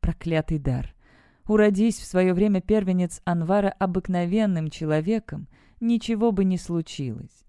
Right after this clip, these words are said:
Правда, тогда бы далекий предок Ирен не создал артефакт, спасший столько жизней. Только вот ее близким он не помог.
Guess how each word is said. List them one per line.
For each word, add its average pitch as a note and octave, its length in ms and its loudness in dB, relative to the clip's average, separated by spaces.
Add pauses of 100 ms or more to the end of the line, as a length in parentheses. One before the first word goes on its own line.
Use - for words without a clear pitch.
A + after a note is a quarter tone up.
(400)
Правда, C4 400 2
тогда A#3 360 0
бы G#3 100 0
далекий G3 420 2
предок G#3 520 0
Ирен G#3 400 2
не G#3 100 2
создал F#3 500 -4
артефакт, C#3+ 920 -4
спасший - 560 -4
столько F#3 420 -4
жизней. D#3+ 560 -4 (640)
Только B3+ 260 0
вот A#3+ 160 -2
ее A3+ 160 2
близким G3+ 560 -4
он C3+ 140 0
не C3+ 120 -4
помог. C#3 600 -4